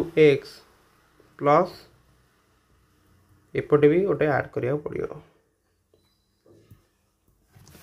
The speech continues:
ତାହେଲେ ଦେଖନ୍ତୁ, ଏଇଟା ଆପଣଙ୍କର ଟୁ ଏ ବି ଫର୍ମାଟରେ ଅଛି, ଏ ସ୍କୋୟାର ଅଛି, ତାହେଲେ ବି ସ୍କୋୟାରଟା କେତେ ହେବ?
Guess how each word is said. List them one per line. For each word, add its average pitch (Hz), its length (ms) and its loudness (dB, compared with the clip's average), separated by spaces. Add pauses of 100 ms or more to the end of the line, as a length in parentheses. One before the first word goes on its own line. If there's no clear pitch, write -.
(480)
ତାହେଲେ 151 240 -2
ଦେଖନ୍ତୁ, 147 320 2
ଏଇଟା 151 160 2
ଆପଣଙ୍କର 165 340 0 (180)
ଟୁ 175 120 -2 (280)
ଏ 170 160 0
ବି 160 220 0
ଫର୍ମାଟରେ 165 500 0
ଅଛି, 160 220 -6
ଏ 165 160 -2
ସ୍କୋୟାର 160 360 -2
ଅଛି, 156 160 -10
ତାହେଲେ 160 220 -2
ବି 165 160 0
ସ୍କୋୟାରଟା 170 380 -2
କେତେ 180 200 0
ହେବ? - 200 -2